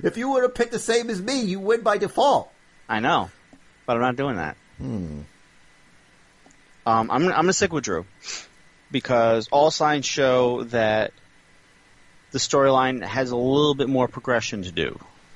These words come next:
Speaker 2: There's a, there, there are a few more. I feel like there, there's one or two more pieces of the puzzle for them to put into place before they go put on Lashley.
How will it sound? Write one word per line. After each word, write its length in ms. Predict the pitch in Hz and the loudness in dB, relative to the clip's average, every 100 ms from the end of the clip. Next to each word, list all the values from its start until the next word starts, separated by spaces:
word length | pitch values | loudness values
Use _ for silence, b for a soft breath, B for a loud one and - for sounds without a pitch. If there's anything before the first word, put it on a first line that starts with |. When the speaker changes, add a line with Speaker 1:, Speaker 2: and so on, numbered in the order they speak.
| - - - - _ - - - | -20 -20 -20 -20 _ -20 -16 -6
Speaker 2:
There's 160 | 113 | 0
a, 100 | 120 - | 0 -2
there, 380 | 127 131 127 104 | -2 2 2 0
there 220 | 135 131 | 0 2
are 40 | 120 | 2
a 40 | |
few 300 | - 156 165 | 0 0 2
more. 420 | 170 156 147 143 - b b b b - | 4 4 4 2 -2 b b b b -8
I 60 | |
feel 140 | 170 180 | 2 4
like 160 | 170 | 4
there, 340 | 160 143 131 113 | 4 4 2 0
there's 260 | 139 127 | 0 0
one 280 | 123 135 156 | -2 0 0
or 80 | 165 | 0
two 220 | - 156 | -2 -4
more 180 | 143 139 | 0 -2
pieces 280 | - 127 120 | 0 -2 0
of 80 | 113 | -2
the 60 | |
puzzle 400 | 113 113 104 104 101 | 0 0 2 2 0
for 160 | - | -4
them 320 | 107 98 95 92 - _ _ _ _ _ - - - | -4 -2 -4 -10 -18 _ _ _ _ _ -20 -14 -6
to 80 | |
put 160 | 120 98 | 0 0
into 120 | 101 | 0
place 480 | 92 120 120 127 - - | -2 0 2 0 -6 -4
before 320 | 117 - 120 | -4 0 0
they 140 | 107 101 | 2 0
go 120 | 98 | -2
put 180 | - 104 | 0 0
on 200 | 95 92 | 0 0
Lashley. 440 | 85 76 - - | -2 -2 -4 -6